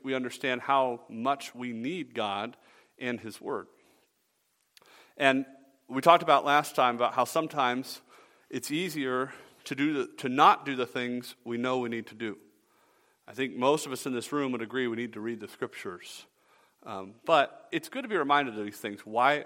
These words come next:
why is that so? Have you ever been a pos-, in a position in your life where you've recognized that your life depended on something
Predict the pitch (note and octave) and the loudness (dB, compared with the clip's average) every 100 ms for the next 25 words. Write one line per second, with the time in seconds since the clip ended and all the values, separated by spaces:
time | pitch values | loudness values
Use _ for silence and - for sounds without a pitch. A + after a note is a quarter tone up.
0 | - B2 C3 B2+ A2+ A#2 G#2+ - - F#2+ | -2 2 2 0 -4 -6 -8 -8 -10 -10
1 | - _ _ _ _ _ _ _ _ _ | -12 _ _ _ _ _ _ _ _ _
2 | _ _ _ _ _ _ _ _ _ _ | _ _ _ _ _ _ _ _ _ _
3 | _ _ _ D3 F3+ F3+ G3+ A3 G#3 G3+ | _ _ _ -2 0 4 4 4 2 2
4 | - E3+ D#3+ D#3+ D3+ C#3+ C#3 E3 - D3 | 0 -4 -4 -4 -4 -4 -2 -2 -2 -4
5 | B2+ B2 A#2 B2 A2 G2+ A2+ - - _ | -2 -4 0 2 2 0 -10 -18 -20 _
6 | _ _ _ _ _ A#2+ A#2+ C#3+ C3+ A#2+ | _ _ _ _ _ -4 -2 -2 -2 2
7 | C#3+ - C#3+ A#2+ A2+ A2 A#2+ A#2+ - - | 2 0 -6 -2 0 0 -4 -6 -12 -18
8 | _ _ _ _ A#2 F#2 B2+ D3 A#2 B2+ | _ _ _ _ -6 -4 -4 -4 0 2
9 | C3 A#2 A#2 - - - A#2+ A2+ - C#3+ | 4 2 -6 -16 -20 -18 -16 -16 -8 -6
10 | C#3 G#2+ G#2 B2+ - _ _ _ _ _ | -2 -2 -2 -6 -20 _ _ _ _ _
11 | _ A#2 A2+ - - C#3+ D3 D3+ C#3+ C#3+ | _ -4 -4 -4 -4 -4 -4 -4 -4 -6